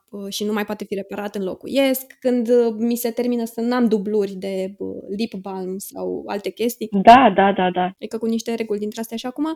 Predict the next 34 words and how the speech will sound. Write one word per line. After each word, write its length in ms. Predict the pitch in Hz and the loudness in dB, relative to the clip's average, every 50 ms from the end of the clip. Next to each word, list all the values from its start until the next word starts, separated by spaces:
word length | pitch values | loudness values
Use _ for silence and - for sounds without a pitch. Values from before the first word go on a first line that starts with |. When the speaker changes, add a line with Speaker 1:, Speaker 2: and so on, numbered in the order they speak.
| 320 _ - | -8 _ -6
Speaker 1:
ghiși 260 | - 247 285 302 - | -2 0 0 0 -2
ce? 220 | - - 302 226 | -2 -4 -4 -2
A 60 | 214 202 | -2 -2
început 300 | 208 220 233 - - 226 | -4 -4 -4 -4 -2 -2
două 120 | 254 254 | 0 0
mii 100 | 262 262 | 0 0
douăzeci 280 | 254 262 254 240 240 220 | 0 0 0 0 -2 -4
și 80 | 220 | -2
doi, 120 | 226 247 262 | -2 -4 -4
suntem 200 | 254 - 240 247 | -4 -4 -4 -4
la 120 | 247 247 | -2 -2
jumătate 480 | 233 226 240 233 233 240 233 233 262 254 | -2 -2 -2 -4 -4 -4 -6 -6 -4 -6
și 360 | - - 269 262 254 262 254 262 | -6 -6 -6 -6 -4 -4 -4 -6
la 80 | 254 | -6
fel, 180 | 254 - 294 247 | -6 -4 -4 -4
n-am 180 | 214 208 214 226 | -4 -4 -6 -8
cumpărat, 500 | 226 233 226 240 240 247 247 240 _ - - _ _ _ _ _ _ _ | -6 -8 -8 -8 -6 -8 -8 -8 _ -18 -20 _ _ _ _ _ _ _
n-am 220 | - 269 320 330 311 | -2 0 2 2 2
cumpărat 320 | 294 262 240 247 269 262 | 2 2 2 2 -2 -2
decorațiuni, 540 | 233 226 - - - - - - - 277 262 | -4 -4 -8 -10 -14 -14 -12 -8 -4 -2 -2
n-am 120 | 254 247 | 0 -2
cumpărat 380 | 240 233 226 226 240 262 277 269 226 220 | -2 -2 -2 -2 -2 -2 -2 -2 0 0
haine, 300 | 214 214 247 262 285 277 | 2 4 4 4 4 4
n-am 200 | 269 262 262 262 | 4 4 2 2
cumpărat, 400 | 262 277 247 262 247 247 247 - | 2 0 -2 0 -2 -4 -4 -4
am 80 | 269 285 | -4 -6
cumpărat 340 | - _ - 415 440 427 440 - - | -6 _ -8 -4 -4 -4 -6 -8 -4
chestii 600 | - 415 403 403 - - 403 392 392 392 392 381 381 - _ _ _ _ | -2 -2 -2 -2 0 2 2 4 4 4 2 0 -2 -6 _ _ _ _
consumabile. 680 | - 381 381 381 415 392 320 240 208 226 226 220 214 _ | 2 2 4 6 6 6 6 6 2 0 -2 -4 -8 _
<laughs> 640 | - - - - - - - - _ - - _ _ - | -14 -14 -14 -14 -14 -18 -20 -20 _ -20 -20 _ _ -6
Speaker 2:
Ce 80 | 175 | -6
frumos. 380 | 175 - - 165 165 165 160 165 | -6 0 2 6 6 6 6 4
Speaker 1:
Pentru 240 | - 302 311 330 370 | 4 0 0 0 0
că 100 | - | -2